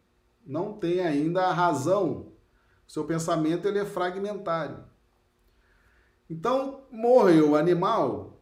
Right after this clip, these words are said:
o princípio inteligente que nele havia se acha em estado latente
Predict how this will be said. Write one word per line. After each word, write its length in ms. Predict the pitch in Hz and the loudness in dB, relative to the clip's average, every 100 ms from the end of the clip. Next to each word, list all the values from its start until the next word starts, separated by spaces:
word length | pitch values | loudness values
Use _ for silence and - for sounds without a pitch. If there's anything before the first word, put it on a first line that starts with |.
| _ | _
o 120 | 202 214 | -14 -12
princípio 520 | 233 202 - 185 180 | -10 -10 -8 -6 -4
inteligente 640 | 165 165 147 123 123 - | -4 0 0 0 -4 -6
que 120 | - | -8
nele 320 | 156 113 113 139 | -6 -4 -2 -4
havia 680 | 131 160 202 135 95 - - _ _ _ | -4 -6 -4 -4 -4 -10 -20 _ _ _
se 300 | - - 240 | -20 -12 -4
acha 380 | 196 165 185 - | 0 0 0 -4
em 100 | 185 | -4
estado 500 | 160 - 123 117 117 | -4 -4 -4 -4 -4
latente 840 | 143 160 - 175 214 - - - | -2 -4 -4 -8 -8 -12 -18 -20